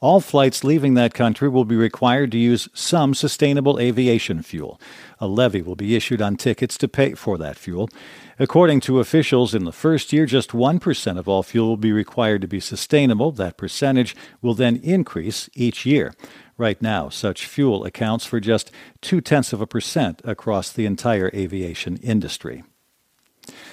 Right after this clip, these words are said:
The biopic Bob Marley, One Love was at the top of the box office this weekend, bringing in a better-than-expected twenty-seven point seven million dollars from U S screens. Paramount is projecting that the movie will bring in fifty-one million in U S ticket sales over its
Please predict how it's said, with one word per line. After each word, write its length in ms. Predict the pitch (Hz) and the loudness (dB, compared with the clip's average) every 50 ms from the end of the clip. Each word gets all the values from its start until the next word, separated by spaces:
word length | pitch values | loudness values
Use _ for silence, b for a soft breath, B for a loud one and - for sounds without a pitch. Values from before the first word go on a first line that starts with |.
| B B B B - | B B B B -2
The 100 | 139 123 | 2 6
biopic 540 | 147 196 214 220 185 165 156 - 160 143 - 90 | 6 8 8 8 6 6 4 4 2 2 2 2
Bob 300 | 127 131 165 190 180 143 | 4 4 6 6 4 4
Marley, 400 | 147 147 151 147 139 143 139 131 | 4 4 4 4 4 4 4 4
One 300 | 120 110 110 120 170 175 | 2 2 2 2 2 2
Love 420 | 165 175 175 160 113 90 76 71 | 2 4 4 2 2 0 -2 -6
was 160 | 82 82 - | -8 -6 -4
at 120 | 107 95 - | -4 -4 -4
the 80 | 95 | -6
top 280 | - - 143 147 135 - | -2 0 2 2 2 2
of 80 | 123 | 0
the 80 | 107 104 | 0 0
box 400 | 90 85 117 135 143 131 - - | 2 2 2 4 2 0 -2 -2
office 360 | 104 82 76 - - - - | -2 -4 -4 -6 -12 -16 -12
this 260 | - 101 90 - - | -10 -10 -10 -8 -8
weekend, 560 | 107 104 104 - - 120 117 127 147 147 127 - _ - | -6 -8 -6 -4 -2 0 0 0 0 -2 -4 -8 _ -2
bringing 300 | 117 120 135 139 131 127 | 0 0 2 4 4 4
in 100 | 120 107 | 4 4
a 60 | 101 | 2
better-than-expected 1080 | 92 87 127 147 170 190 226 208 190 165 151 - - - - 147 139 - - 139 117 | 0 2 2 2 4 4 2 2 2 0 0 -2 -2 -2 -2 -2 0 0 -2 -2 -2
twenty-seven 720 | - - - 196 220 233 196 - - - 160 143 151 147 | -4 -2 0 0 0 0 -2 -2 0 2 2 2 0 -2
point 300 | - - 147 143 139 120 | -2 -2 -2 -2 -2 -2
seven 420 | - - - 143 139 143 180 185 160 | -4 -2 0 2 2 2 2 2 2
million 300 | 147 151 147 165 175 170 | 2 0 0 0 -2 -2
dollars 480 | 131 104 - 78 78 85 95 104 - | 0 -2 -2 -2 -4 -6 -8 -8 -6
from 200 | - - 123 117 | -4 -2 0 0
U 220 | 113 104 104 98 101 | 0 0 0 -2 -2
S 80 | 92 | -2
screens. 540 | - - - - 87 69 60 50 - - B B B B B B B - | -4 -8 -10 -8 -10 -10 -10 -14 -18 -18 B B B B B B B -2
Paramount 360 | - 135 123 107 98 95 95 | 0 0 0 0 -2 -4 -6
is 120 | 90 - | -8 -8
projecting 560 | - - 98 85 117 110 101 - - 123 123 | -8 -8 -4 0 2 2 2 2 0 0 0
that 140 | 113 101 - | 0 -2 -4
the 100 | - 98 | -6 -4
movie 320 | 98 120 139 135 110 160 151 | -2 0 0 2 2 2 2
will 100 | 135 110 | 0 0
bring 220 | 98 127 120 117 | 0 0 2 2
in 80 | 117 107 | 0 0
fifty-one 640 | - - 127 - - - 127 107 107 127 165 185 151 | 0 -2 -2 -2 -2 -2 -2 0 0 0 2 2 0
million 260 | 104 85 80 78 71 | 0 -2 -4 -8 -10
in 120 | 76 80 | -10 -6
U 180 | 90 113 120 107 | -2 0 0 0
S 140 | 98 - - | -2 -4 -2
ticket 320 | - 156 143 - 127 - | 0 0 0 0 -2 -4
sales 420 | - - 117 107 110 147 151 - - | -4 -4 -2 0 0 -2 0 0 0
over 300 | 123 123 92 104 120 117 | 0 0 0 0 -2 -2
its 180 | 113 - B | -2 -2 B